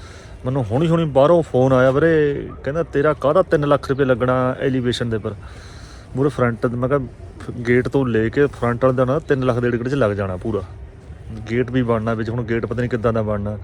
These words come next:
ਫਿਰ ਮੇਰੀਆਂ ਯੂ ਪੀ ਸੀ ਦੀਆਂ ਵਿੰਡੋ ਲਾਉਣੀ ਮੈਂ ਸਾਰੀਆਂ, ਅਮ, ਟਾਇਲ ਲੱਗਣੀ, ਫਰੰਟ ਗੇਟ ਪਰ ਲੱਗਣੀ ਆ, ਚੰਦ ਬੂਟੀਆਂ ਪੈਣੀਆਂ। ਇਹ ਹੁਣ ਪਤਾ ਲੱਗੂ ਕਿੰਨਾ ਕੁ ਬਜਟ ਬਣਦਾ ਉਹਦੇ ਪਰ।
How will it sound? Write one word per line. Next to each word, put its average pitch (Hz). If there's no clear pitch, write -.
ਫਿਰ 127
ਮੇਰੀਆਂ 127
ਯੂ 120
ਪੀ 139
ਸੀ 135
ਦੀਆਂ 131
ਵਿੰਡੋ 123
ਲਾਉਣੀ 117
ਮੈਂ 113
ਸਾਰੀਆਂ, 127
ਅਮ, -
ਟਾਇਲ 123
ਲੱਗਣੀ, 123
ਫਰੰਟ 120
ਗੇਟ 120
ਪਰ 127
ਲੱਗਣੀ 123
ਆ, 120
ਚੰਦ 120
ਬੂਟੀਆਂ 127
ਪੈਣੀਆਂ। 117
ਇਹ 135
ਹੁਣ 139
ਪਤਾ 143
ਲੱਗੂ 127
ਕਿੰਨਾ 143
ਕੁ 135
ਬਜਟ 120
ਬਣਦਾ 101
ਉਹਦੇ 107
ਪਰ। 95